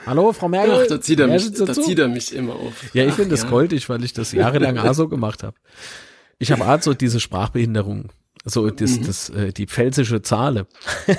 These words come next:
Speaker 1: <laughs> Elf, zwölf. <laughs> Ich,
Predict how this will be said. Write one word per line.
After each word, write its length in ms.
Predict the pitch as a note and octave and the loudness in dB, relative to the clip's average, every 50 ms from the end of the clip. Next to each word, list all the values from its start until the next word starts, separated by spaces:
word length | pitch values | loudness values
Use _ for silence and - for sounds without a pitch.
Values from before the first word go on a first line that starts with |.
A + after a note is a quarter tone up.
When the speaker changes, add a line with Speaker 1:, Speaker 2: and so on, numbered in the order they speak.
| - - G#3 | 2 2 0
Speaker 1:
<laughs> 640 | - - - - - - - - A#2+ - - - - | 0 0 0 -4 -4 -2 -4 -10 -10 -10 -6 0 2
Elf, 340 | C#3 C3 C3 C3+ C3+ C3 - - - - - | 4 6 6 6 4 4 0 -4 -12 -12 -6
zwölf. 560 | - - F#3+ B2+ B2+ B2 B2 B2+ B2+ - - - _ | -2 2 4 6 6 6 6 6 4 2 -4 -12 _
<laughs> 880 | - - - - - - - - - - - - - - F#3+ F3 E3 - D#3+ F3+ F3 D#3+ C#3+ B2 - | -14 -12 -10 -8 -6 -6 -6 -4 -2 -2 -2 -2 -4 -4 -2 -2 -2 -4 -6 -8 -8 -8 -8 -8 -6
Ich, 180 | - A#2+ - | -6 -6 -6